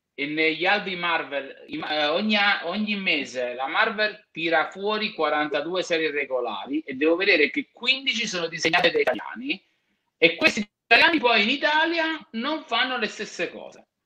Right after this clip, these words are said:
Perché? Questo potenziale va buttato altrove. O-, ok che esista un mercato glo-, globale,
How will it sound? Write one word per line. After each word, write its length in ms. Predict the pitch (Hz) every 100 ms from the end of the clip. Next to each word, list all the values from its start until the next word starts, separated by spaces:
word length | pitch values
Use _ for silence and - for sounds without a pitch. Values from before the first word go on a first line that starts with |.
| _ _ _ _
Perché? 680 | 359 349 - 113 85 - _ _ _ _ _ _ _ _ _ _ _ _ _ _ _ _ _ _ _ _ _ _ _ _ _ _ _ _ _ _ _ _
Questo 200 | 160 135
potenziale 580 | 156 151 151 170 156
va 140 | 139 135
buttato 400 | 143 143 151 131
altrove. 600 | 120 - 117 92 80 - _ _ _ _ _ -
O-, 200 | 214 - - - - - - _ - _
ok 800 | 175 170 - 277 320 339 - - _
che 280 | 175 170 - -
esista 480 | - 170 196 202 180
un 100 | 165
mercato 460 | 160 147 175 160 139
glo-, 200 | 147 131
globale, 720 | 139 127 110 95 76 95 -